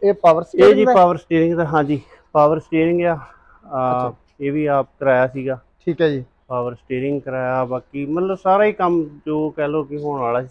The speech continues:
Speaker 2: ਸਾਰਾ ਹੀ ਕਰਾਇਆ ਸੀਗਾ ਟਰੈਕਟਰ ਦਾ। ਨਵੇਂ
Speaker 1: ਮਤਲਬ
Speaker 2: ਟਰੈਕਟਰ ਨੂੰ
Speaker 1: totally
Speaker 2: ਤਿਆਰ ਕਰਾਇਆ।
Speaker 1: ਕੰਪਲੀਟ ਸਾਰਾ ਜਿਹੜਾ ਕੰਮ
Speaker 2: ਕੰਪਲੀਟ ਸਾਰਾ ਹੀ ਜੋ
Speaker 1: ਅਹ, ਕਰਾਇਆ ਆ ਇਹਦਾ।
Speaker 2: ਪੰਪ, ਅਮ, ਇੰਜਣ, ਮੇਨ ਇਹੀ ਕੰਮ ਹੁੰਦੇ ਆ।
Speaker 1: ਹਾਂਜੀ।
Speaker 2: ਜਿੰਨੇ ਇਹ ਵੀ ਕਰਾਏ, ਫਿਰ ਕਲਰ ਤੇ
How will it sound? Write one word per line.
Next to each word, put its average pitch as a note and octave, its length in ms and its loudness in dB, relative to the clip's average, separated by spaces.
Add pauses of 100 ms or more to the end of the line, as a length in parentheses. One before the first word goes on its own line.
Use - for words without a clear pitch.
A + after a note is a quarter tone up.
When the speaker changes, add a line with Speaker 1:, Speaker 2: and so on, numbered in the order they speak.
Speaker 2:
ਸਾਰਾ C#3 200 0
ਹੀ D3+ 60 -2
ਕਰਾਇਆ A2+ 340 -4
ਸੀਗਾ A#2 240 -12
ਟਰੈਕਟਰ A2 300 -12
ਦਾ। A#2+ 220 -14 (140)
ਨਵੇਂ A#2 280 -8
Speaker 1:
ਮਤਲਬ F#3+ 80 -6
Speaker 2:
ਟਰੈਕਟਰ A3 220 0
ਨੂੰ A3+ 100 2
Speaker 1:
totally A#3 260 2
Speaker 2:
ਤਿਆਰ B3 200 4
ਕਰਾਇਆ। A3 240 -6
Speaker 1:
ਕੰਪਲੀਟ A3 460 -2
ਸਾਰਾ F#3+ 320 4
ਜਿਹੜਾ F#3 240 4
ਕੰਮ F3 240 0
Speaker 2:
ਕੰਪਲੀਟ G#3+ 180 -4
ਸਾਰਾ B2 220 -4
ਹੀ B2+ 120 -8
ਜੋ B2 140 -10
Speaker 1:
ਅਹ, F#3 340 4
ਕਰਾਇਆ F3+ 340 8
ਆ D#3+ 220 8
ਇਹਦਾ। B2+ 100 2
Speaker 2:
ਪੰਪ, B2 220 -6 (840)
ਅਮ, A2+ 280 -8 (540)
ਇੰਜਣ, B2 420 -6 (800)
ਮੇਨ C#3 240 0
ਇਹੀ C#3+ 200 -2
ਕੰਮ C#3 240 -2
ਹੁੰਦੇ A#2+ 260 -4
ਆ। B2 120 -6 (320)
Speaker 1:
ਹਾਂਜੀ। F3 200 -2
Speaker 2:
ਜਿੰਨੇ C3 320 -4
ਇਹ B2+ 60 -6
ਵੀ C#3 180 -8
ਕਰਾਏ, B2+ 320 -2
ਫਿਰ B2 220 -10
ਕਲਰ B2+ 360 -6 (920)
ਤੇ G#2 340 -10